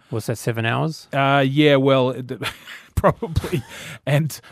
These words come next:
Speaker 2: look, I have to admit, I'm not a huge fan of his interpretations of, um, Justice League or Batman versus Superman or any of those films. I, they, they were, I enjoyed them, but I wasn't massively, um, loving of them.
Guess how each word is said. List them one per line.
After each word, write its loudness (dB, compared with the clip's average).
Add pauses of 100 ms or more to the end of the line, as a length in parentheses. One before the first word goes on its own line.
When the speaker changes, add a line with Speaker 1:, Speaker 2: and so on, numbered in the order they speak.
Speaker 2:
look, 0
I 6
have 4
to 0
admit, 2
I'm 2
not 2
a 0
huge -6
fan -6
of -10
his -10
interpretations -10
of, -12 (760)
um, -8 (260)
Justice -4
League -4
or -6 (160)
Batman -8
versus -10
Superman -10
or -12
any -8
of -10
those -10
films. -10
I, -10
they, -4
they 2
were, 0 (180)
I 4
enjoyed 0
them, -8
but 0
I 0
wasn't -6
massively, -6
um, -14
loving -8
of -16
them. -14